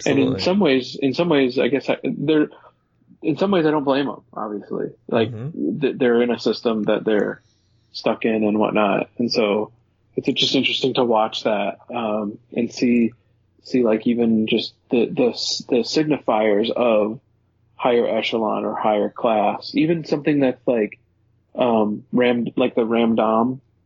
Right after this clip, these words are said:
Speaker 1: uh,
Speaker 2: Mm-hmm.
Speaker 1: noodle.
Speaker 2: Mm-hmm. Mm-hmm. Yeah, with the
Speaker 1: Um,
Speaker 2: sirloin, right?
Speaker 1: which someone in our, in our area makes. They, like, make, there's a, there's a, uh, Vietnamese and Korean fusion restaurant that makes, they don't call it ramdam, but they call it parasite noodles.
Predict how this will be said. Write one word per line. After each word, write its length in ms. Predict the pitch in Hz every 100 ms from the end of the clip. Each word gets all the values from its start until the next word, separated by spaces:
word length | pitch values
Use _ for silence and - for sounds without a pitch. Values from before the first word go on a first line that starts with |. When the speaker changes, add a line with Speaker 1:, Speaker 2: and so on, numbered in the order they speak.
| -
Speaker 1:
uh, 160 | 117
Speaker 2:
Mm-hmm. 100 | 117
Speaker 1:
noodle. 340 | 117 123 135 147
Speaker 2:
Mm-hmm. 160 | 147 170 175 165
Mm-hmm. 180 | 143 123
Yeah, 100 | 127
with 100 | 120
the 120 | 113 110
Speaker 1:
Um, 60 |
Speaker 2:
sirloin, 360 | 101 139 98 95
right? 260 | 104 107 - _ _ _ _
Speaker 1:
which 280 | 143 - -
someone 380 | 139 139 131 113
in 180 | 123 120
our, 260 | 110 107
in 200 | - 117
our 80 | 110
area 320 | 101 110 110
makes. 480 | 107 107 104 - -
They, 120 | 127 123
like, 160 | 110
make, 460 | 120 110 107 - - _ _ _ _ _ _ _ _ _
there's 160 | - 127
a, 140 | 113 101
there's 160 | 127 123
a, 100 | 113 110
uh, 320 | - 110 104 104
Vietnamese 540 | 127 110 117 113 113
and 120 | 110
Korean 560 | - 117 117 117 113 117
fusion 480 | - 120 117 123 120
restaurant 480 | 123 120 127 123
that 160 | 113 98
makes, 440 | 113 110 - - -
they 60 | 127
don't 140 | 135
call 180 | 131 139 -
it 180 | - -
ramdam, 440 | 120 123 110 101 104
but 120 | 104
they 100 | 101
call 260 | - 113 110
it 80 | -
parasite 480 | 117 120 - 143
noodles. 400 | 135 156 175 185